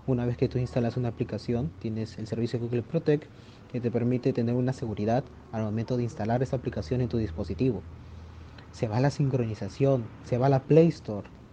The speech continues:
No podríamos tener aplicaciones o podríamos descargarlo de la Play Store porque son servicios de Google. La geolocalización que nos brinda,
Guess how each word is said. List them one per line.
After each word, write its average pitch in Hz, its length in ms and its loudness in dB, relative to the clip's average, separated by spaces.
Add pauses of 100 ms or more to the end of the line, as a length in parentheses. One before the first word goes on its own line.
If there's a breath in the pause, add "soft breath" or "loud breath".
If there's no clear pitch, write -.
(140)
No 139 100 0
podríamos 139 440 6
tener 127 220 -2
aplicaciones 127 540 -2
o 127 60 -2
podríamos 120 400 -2
descargarlo 127 400 -2
de 131 80 2
la 110 120 -4
Play 139 200 4
Store 131 260 0
porque - 180 -6
son 127 140 -4
servicios 123 400 -2
de 113 80 -4
Google. 131 280 2 (520 loud breath)
La 135 80 6
geolocalización 123 800 2
que 120 100 -2
nos 107 160 -2
brinda, 123 420 0